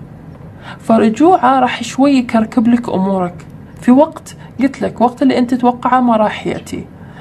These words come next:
لما يمر زمن طويل و-، ويصير عندكم حتى المشيب، وقتها راح يرجع، ويرجع بقوة.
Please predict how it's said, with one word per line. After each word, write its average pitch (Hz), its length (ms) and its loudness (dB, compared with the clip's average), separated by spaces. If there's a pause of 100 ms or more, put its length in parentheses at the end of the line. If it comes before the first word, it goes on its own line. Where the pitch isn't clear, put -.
(320)
لما 214 300 4
يمر 233 260 6
زمن 226 320 2
طويل 208 540 0 (1000)
و-، - 60 -4 (1700)
ويصير 240 420 0
عندكم 220 360 2
حتى - 320 -4
المشيب، 220 560 0 (400)
وقتها 269 400 0
راح 233 240 0
يرجع، 240 340 2
ويرجع 202 400 -2
بقوة. 180 500 -8